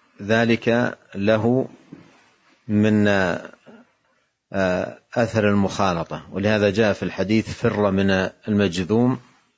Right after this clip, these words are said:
فرارك من الأسد". وجاء أيضًا في الحديث: "لا يورد ممرض على مصح"، كما سيأتي معنا قريبًا. <clears throat> وسيأتي الكلام على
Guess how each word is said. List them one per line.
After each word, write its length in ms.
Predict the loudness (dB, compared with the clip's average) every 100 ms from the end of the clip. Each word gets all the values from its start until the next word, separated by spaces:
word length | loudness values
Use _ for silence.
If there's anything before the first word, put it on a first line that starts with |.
| _
فرارك 600 | -4 0 2 2 0 -2
من 300 | -2 2 0 -2 _ -4
الأسد". 440 | 0 0 0 -2 -10 -20 _ _ _ _ _ _ _ _ _ _ _ _ -20 _
وجاء 520 | -4 0 0 2 4 4
أيضًا 240 | 4 0
في 120 | -2
الحديث: 580 | -8 -6 -2 2 0 -2
"لا 240 | -2 0 2
يورد 480 | 2 2 2 0 -6 _ _ -20 -20 _ _ _ _ _ _ -2
ممرض 460 | 0 2 2 2
على 440 | 2 2 2 0 -2 _ _ _
مصح"، 500 | -10 -4 0 0 -2
كما 320 | -4 -2 0
سيأتي 500 | 0 2 2 2 0
معنا 360 | -2 0 -2 -4
قريبًا. 540 | -4 -4 -2 -4 -8 -18 _ -20 -20 -20 -20 -20 _ _ _ _ _ _ _ _ _ _ _ _ _ _ _ _ _ _ _ _
<clears throat> 840 | -20 -20 -2 0 2 2 0 0
وسيأتي 500 | 0 2 4 2 2
الكلام 500 | -2 2 2 2 2
على 420 | 2 2 2 0